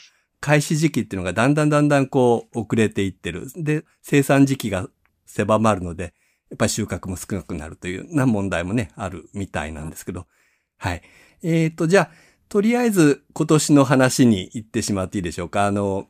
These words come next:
また必要であれば去年の話もしてもらっていいんですけど。で、今年は十月二十五日から二十六日に有明海で種付けが解禁されました。で、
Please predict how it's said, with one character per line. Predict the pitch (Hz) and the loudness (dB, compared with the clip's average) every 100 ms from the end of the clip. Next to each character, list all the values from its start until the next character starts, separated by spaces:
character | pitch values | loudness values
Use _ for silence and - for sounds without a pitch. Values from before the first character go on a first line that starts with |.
| - | -4
ま | 110 | -4
た | - 104 101 - | 0 -2 -2 -6
必 | - - | -14 -2
要 | 110 | 0
で | 104 | 2
あ | |
れ | 95 | 0
ば | 82 | -4
去 | 82 | -6
年 | 82 87 | -8 -10
の | |
話 | 82 90 - | -12 -12 -12
も | 90 - | -14 -14
し | - | -16
て | - | -12
も | 80 78 | -10 -8
ら | 82 | -12
っ | |
て | - | -12
い | 80 | -12
い | |
ん | 85 | -12
で | - | -16
す | |
け | - | -16
ど。 | 85 85 - _ _ _ _ - | -12 -12 -14 _ _ _ _ -4
で、 | 135 - _ - | -4 -4 _ -12
今 | 175 | -4
年 | 226 269 | -2 2
は | 226 220 220 _ _ _ _ _ _ 147 | 2 2 0 _ _ _ _ _ _ -6
十 | 156 190 | 0 2
月 | 190 185 185 | 2 2 2
二 | 202 | 4
十 | 196 196 170 | 2 4 4
五 | 156 165 | 6 4
日 | 151 - - | 4 2 -4
か | 123 | 0
ら | 117 | 4
二 | 120 131 | 4 4
十 | 123 | 2
六 | 113 147 | 2 6
日 | 143 143 - 196 | 6 6 4 4
に | |
有 | 143 | 4
明 | 110 107 | 4 0
海 | - 92 | -2 -2
で | 82 80 _ _ _ _ _ | -4 -10 _ _ _ _ _
種 | - 85 87 | -8 -6 -8
付 | - 92 | -10 -6
け | |
が | 127 135 - | -2 -4 -4
解 | 92 87 | -6 -6
禁 | - 78 92 | -8 -14 -16
さ | - 90 | -10 -6
れ | 80 80 | -6 -6
ま | 85 | -10
し | - | -10
た。 | - 76 _ _ _ _ - - | -12 -14 _ _ _ _ -20 -4
で、 | 143 | -2